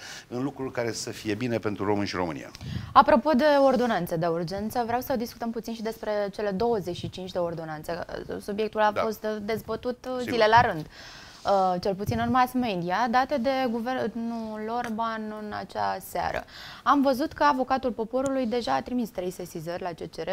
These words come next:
Speaker 2: pe trei, o, dintre, uh,
Speaker 1: Da.
Speaker 2: ordonanțe și, într-un interviu pentru P S News, uh, vineri, spunea că are de gând să mai trimită și alte sesizări pe alte ordonanțe de urgență din pachetul acela de douăzeci și cinci.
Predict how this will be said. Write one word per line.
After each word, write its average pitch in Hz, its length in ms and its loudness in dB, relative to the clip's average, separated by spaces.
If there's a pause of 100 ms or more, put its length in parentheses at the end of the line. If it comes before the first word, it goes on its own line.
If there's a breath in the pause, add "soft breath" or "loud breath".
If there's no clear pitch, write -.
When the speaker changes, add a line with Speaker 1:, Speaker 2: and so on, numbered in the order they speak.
(120)
Speaker 2:
pe 185 120 0
trei, 180 460 -2
o, 165 300 -6
dintre, 160 340 -8
uh, - 280 -8
Speaker 1:
Da. 90 260 -12
Speaker 2:
ordonanțe 90 640 -4 (420 loud breath)
și, - 500 0
într-un 262 340 -2
interviu 233 560 -2
pentru 226 320 -8
P - 140 -10
S 220 40 -14
News, 208 520 -10
uh, 202 340 -2
vineri, 269 480 -4 (320 loud breath)
spunea 254 420 0
că 269 60 -2
are 254 160 8
de 233 180 0
gând 240 260 -2
să 254 100 -2
mai 233 160 -2
trimită 220 320 -6
și 220 140 -8
alte 208 300 -4
sesizări 226 440 -6
pe - 340 -2
alte 269 320 4
ordonanțe 220 460 -2
de 208 100 -6
urgență 208 360 -6
din 214 260 -4 (260 loud breath)
pachetul 226 380 0
acela 220 300 0
de 208 120 0
douăzeci 196 400 0
și 180 160 -8
cinci. - 400 -10